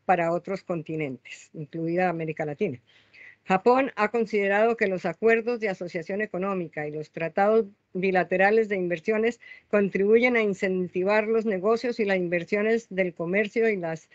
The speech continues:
eh, in-, la, y las inversiones, los acuerdos de asociación económica japonesa in-, in-, incluyen otras medidas, eh, para fortalecer la relación económica, como la armonización de regímenes y la cooperación internacional.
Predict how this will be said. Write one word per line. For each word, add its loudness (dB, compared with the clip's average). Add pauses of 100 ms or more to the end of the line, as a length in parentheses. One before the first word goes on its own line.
(380)
eh, 6 (200)
in-, -2
la, 0
y 0
las -4
inversiones, 2 (540)
los 0
acuerdos 2
de 0
asociación -4
económica -2
japonesa -2
in-, 0 (100)
in-, -4 (380)
incluyen 2
otras 2
medidas, 2 (500)
eh, 2
para 4
fortalecer 0
la 2
relación -2
económica, 0
como -2
la 2
armonización -2
de 4
regímenes 2
y -2
la -2
cooperación -2
internacional. -2